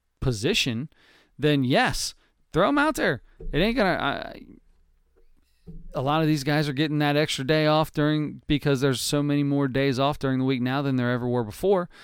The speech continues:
So a lot of 'em are getting that much time off anyway. Throw an extra day in there.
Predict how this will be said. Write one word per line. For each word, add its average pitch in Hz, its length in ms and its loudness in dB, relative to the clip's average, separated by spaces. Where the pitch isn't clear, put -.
So 165 320 2
a 143 80 0
lot 156 200 2
of 185 80 -2
'em 175 140 0
are 147 60 2
getting 147 280 -2
that 147 140 0
much 151 260 -4
time 156 280 0
off 143 180 0
anyway. 165 380 0
Throw 190 240 0
an 208 60 0
extra 208 280 -6
day 180 160 0
in 185 100 -2
there. 110 200 -4